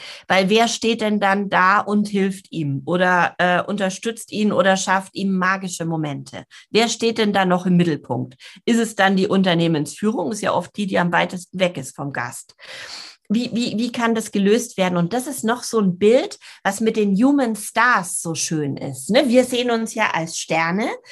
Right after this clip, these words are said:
und mit Sternen bildest du Formationen. Wir bilden die Formation des großen Herzens und unsere Gäste sind der große Himmel. Das heißt, die sind überall, also oben, unten, hinten, vorne, rechts, links.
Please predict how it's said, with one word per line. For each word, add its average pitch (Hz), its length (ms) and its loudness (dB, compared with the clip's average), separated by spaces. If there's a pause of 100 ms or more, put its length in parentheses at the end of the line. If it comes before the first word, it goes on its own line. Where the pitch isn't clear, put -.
(140)
und 190 180 4
mit 190 160 2
Sternen 254 640 0
bildest 226 380 -2
du 214 80 -4
Formationen. 202 1000 0 (720)
Wir 240 220 0
bilden 247 340 2
die 196 120 -4
Formation 208 840 0
des 226 200 -6
großen 196 420 -2
Herzens 175 680 -4 (220)
und 208 200 -4
unsere 214 420 0
Gäste 214 560 -4
sind 226 260 0
der 233 140 2
große 254 640 -2
Himmel. 247 540 2 (380)
Das 196 200 -6
heißt, 214 420 0
die 233 160 -2
sind 233 380 2
überall, 170 680 0
also 165 260 -2
oben, 214 320 0
unten, 202 300 -6
hinten, 180 360 -2
vorne, 185 380 0
rechts, 170 360 -8
links. 143 480 0